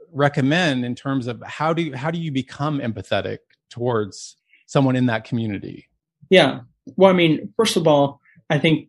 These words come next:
Speaker 2: um, the way I define empathy in the book is acknowledging somebody's reality, acknowledging their experience.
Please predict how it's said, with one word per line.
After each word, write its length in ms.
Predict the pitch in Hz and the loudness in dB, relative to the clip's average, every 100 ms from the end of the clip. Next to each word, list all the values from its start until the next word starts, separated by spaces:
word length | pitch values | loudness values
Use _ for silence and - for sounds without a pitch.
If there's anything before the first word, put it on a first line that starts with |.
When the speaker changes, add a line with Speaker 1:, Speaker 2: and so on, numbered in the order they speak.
| _ - | _ -4
Speaker 2:
um, 360 | 143 135 135 | -2 0 2
the 80 | 147 | 4
way 120 | 170 | 6
I 200 | 156 147 | 6 4
define 360 | 151 - 156 147 | 4 2 2 2
empathy 380 | 139 139 - 147 | 0 -2 -2 2
in 100 | 135 | 2
the 80 | |
book 320 | 127 135 131 - - | 4 4 2 0 2
is 460 | 143 135 123 - - | 4 6 4 0 -2
acknowledging 720 | 135 135 135 139 143 147 139 | 4 6 6 6 4 4 2
somebody's 580 | - 139 131 127 123 - | 4 4 6 4 2 0
reality, 520 | 123 117 113 - - _ _ _ _ _ _ _ | 0 0 -2 -6 -16 _ _ _ _ _ _ _
acknowledging 720 | 160 147 143 143 147 147 151 135 | 0 4 6 8 8 8 6 6
their 160 | 131 | 4
experience. 840 | 127 - 139 127 101 - - - | 2 0 0 0 -2 -8 -8 -8